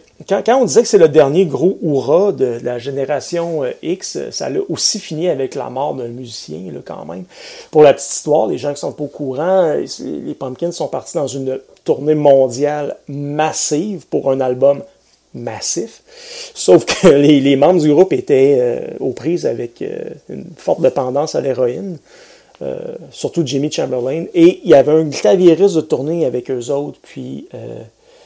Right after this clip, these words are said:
à New York, ils ont, euh, ils ont, euh, ils ont fait une, une nuit d'héroïne, euh, le, le claviériste, c'est Jimmy Chamberlain. Et, euh, le claviériste en question ne s'est jamais réveillé. Donc, euh,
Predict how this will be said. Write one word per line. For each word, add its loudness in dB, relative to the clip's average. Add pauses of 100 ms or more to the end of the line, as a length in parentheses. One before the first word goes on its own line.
(520)
à 6
New 2
York, -2 (100)
ils -10
ont, -8
euh, -12 (1200)
ils -12
ont, -10
euh, -10 (160)
ils -14
ont -14
fait -8
une, -10
une -4
nuit -4
d'héroïne, 2
euh, -6 (260)
le, -10
le -4
claviériste, -8
c'est -10
Jimmy -12
Chamberlain. -10 (220)
Et, 4
euh, 0 (920)
le -2
claviériste 0
en -6
question -6
ne -4
s'est -4
jamais 4
réveillé. 2 (520)
Donc, -10
euh, -10